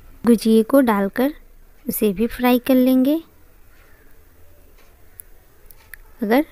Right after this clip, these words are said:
आपको इस वीडियो से रिलेटेड कोई भी प्रश्न पूछना हो तो आप बेहिचक कमेंट बॉक्स का हेल्प ले सकते हैं। देखिए,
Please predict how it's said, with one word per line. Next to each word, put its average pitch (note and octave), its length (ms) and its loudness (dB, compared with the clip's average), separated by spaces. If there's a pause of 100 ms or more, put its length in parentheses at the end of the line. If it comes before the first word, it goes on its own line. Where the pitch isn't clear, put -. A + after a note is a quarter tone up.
(440)
आपको A#3+ 480 -2 (260)
इस B3+ 200 -2
वीडियो G#3 360 -2
से A#3+ 160 -2
रिलेटेड A3+ 540 0 (560)
कोई G3+ 260 0
भी A#3 160 0
प्रश्न A#3 420 0
पूछना A#3+ 420 -2
हो C4+ 180 0 (640)
तो C#4 140 4
आप A3 280 0 (180)
बेहिचक G#3 600 0 (440)
कमेंट G#3 420 2
बॉक्स G#3+ 240 -2
का A#3+ 160 0
हेल्प G3 320 -2
ले F#3+ 140 0
सकते - 440 -6
हैं। C#4 180 0 (580)
देखिए, A3+ 600 0